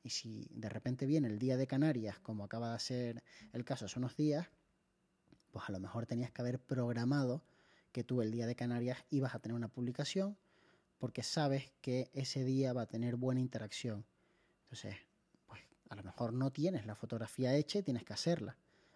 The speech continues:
Eso para mí es también programar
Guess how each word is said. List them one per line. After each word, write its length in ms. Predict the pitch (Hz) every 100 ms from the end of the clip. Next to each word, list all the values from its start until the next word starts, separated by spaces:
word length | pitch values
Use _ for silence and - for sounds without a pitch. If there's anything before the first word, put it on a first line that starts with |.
| _
Eso 300 | 151 143 -
para 180 | 165 120
mí 240 | 123 143 135
es 140 | 127
también 400 | - 117 117 120
programar 720 | - 123 113 101 98 117 117